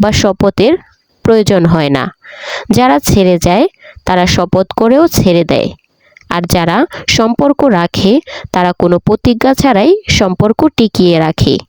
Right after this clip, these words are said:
তোমার কাছে দুটি পথ আছে, এক, পিছনে ফিরে তাকানো এবং আফসোস করা, আর দুই, সামনের দিকে এগিয়ে চলা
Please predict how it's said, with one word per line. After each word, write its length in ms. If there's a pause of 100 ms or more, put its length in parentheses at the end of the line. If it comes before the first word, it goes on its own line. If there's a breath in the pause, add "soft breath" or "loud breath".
(560 loud breath)
তোমার 300
কাছে 380
দুটি 380
পথ 220
আছে, 340 (600)
এক, 200 (400 loud breath)
পিছনে 400
ফিরে 300
তাকানো 580 (360 loud breath)
এবং 340 (160)
আফসোস 460
করা, 300 (640 soft breath)
আর 140
দুই, 360 (400 loud breath)
সামনের 460
দিকে 340
এগিয়ে 400
চলা 440